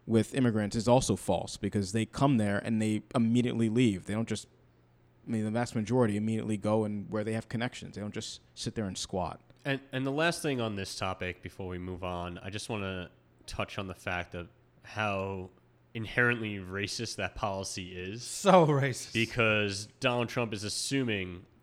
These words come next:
Speaker 2: that when he said that, he was, he meant that this is a punishment for those cities.
Speaker 1: Yeah, right.
Speaker 2: So he's
Speaker 3: Hundred percent.
Speaker 2: assuming that everyone that he's shipping over there are criminals or worse. And that's just not the case statistically.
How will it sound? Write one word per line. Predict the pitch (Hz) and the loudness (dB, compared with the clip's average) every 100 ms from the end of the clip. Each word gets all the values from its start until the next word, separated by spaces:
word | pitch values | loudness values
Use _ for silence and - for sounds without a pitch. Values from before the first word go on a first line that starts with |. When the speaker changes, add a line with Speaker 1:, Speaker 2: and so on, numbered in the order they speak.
| _ | _
Speaker 2:
that | 113 98 95 - _ _ _ _ _ _ _ _ - | -2 0 -2 -6 _ _ _ _ _ _ _ _ -2
when | 135 | 2
he | 196 | 2
said | - 180 123 | 4 2 4
that, | 110 98 | 2 0
he | 151 | -2
was, | 151 139 127 | 0 -2 -4
he | - 156 | -4 -2
meant | 170 156 - | 0 -2 -4
that | 101 110 - - | -8 -8 -10 -10
this | 117 127 127 | -2 -2 0
is | 110 | -2
a | |
punishment | - - 127 117 - 98 85 | 0 2 2 0 -2 -6 -10
for | - 98 | -10 -8
those | 90 85 | -8 -8
cities. | - - - - | -10 -10 -14 -12
Speaker 1:
Yeah, | - 101 - _ _ - | -8 -8 -10 _ _ -6
right. | 104 92 | -2 -2
Speaker 2:
So | - 127 | 0 2
he's | - | 4
Speaker 3:
Hundred | 147 | 2
percent. | 127 139 175 | 2 4 6
Speaker 2:
assuming | 170 117 104 101 | 6 4 0 0
that | 104 104 | 0 0
everyone | 123 123 123 117 | 0 0 0 0
that | 104 | -2
he's | 104 | -4
shipping | - 127 110 | -4 -2 0
over | 107 101 | -2 -2
there | 98 90 | -2 -4
are | 82 | -8
criminals | - - 113 107 90 87 95 - - | -12 -6 -4 -4 -8 -10 -12 -12 -6
or | 101 90 | -4 -4
worse. | 87 95 92 85 - - - _ _ _ _ | -4 -6 -6 -6 -10 -10 -12 _ _ _ _
And | 123 120 | 0 0
that's | 120 | 2
just | 127 101 | 0 -2
not | 107 104 107 | 0 0 0
the | 110 | -4
case | - 98 101 | -6 -6 -6
statistically. | - 92 - 101 - 95 87 85 | -8 -10 -8 -8 -6 -8 -8 -10